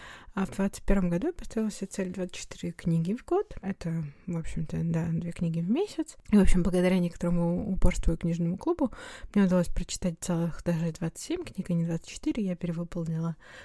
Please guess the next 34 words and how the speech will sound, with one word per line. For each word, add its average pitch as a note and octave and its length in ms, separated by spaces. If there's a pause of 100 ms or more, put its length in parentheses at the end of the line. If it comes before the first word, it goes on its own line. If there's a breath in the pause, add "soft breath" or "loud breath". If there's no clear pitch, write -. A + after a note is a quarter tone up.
план. D#4 240 (280)
И G3+ 140
поэтому F#3 540
на F3+ 300
двадцать - 400
второй D#4+ 260
год, B3 260
вдохновленная G#3 640
этими F#3 240
достижениями, F3 680
я G3+ 160
поставила G#3 460
себе G3 520 (400 loud breath)
цель F#3+ 300
в F3+ 380
тридцать - 520
книг. - 400 (540 loud breath)
Я B3 160
хочу G3+ 400
сразу F3 280
сказать, D#3 320
что - 220
я F#3 140
эту F3 140
цель - 260
в - 80
тридцать - 340
книг E3+ 320
выполнила. F3+ 600 (180 loud breath)
Какими G#3 320
усилиями B3 560
мне F#3 280
это E3+ 160
далось, D#3+ 440